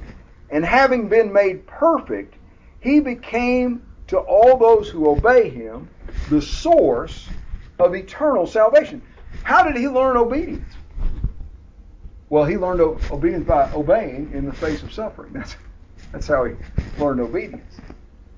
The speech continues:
And how was he made perfect? Through o-, through obedience.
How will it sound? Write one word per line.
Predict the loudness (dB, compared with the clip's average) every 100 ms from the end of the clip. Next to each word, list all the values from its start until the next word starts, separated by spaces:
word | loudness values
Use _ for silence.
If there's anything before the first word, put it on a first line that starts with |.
| -4
And | 0
how | 4 4 4
was | -2
he | -6
made | -8 -6
perfect? | -6 -6 -6 -6 -6 -10 -4
Through | 0 2 2
o-, | 0 -6
through | 0 4
obedience. | 4 2 -4 -8 -12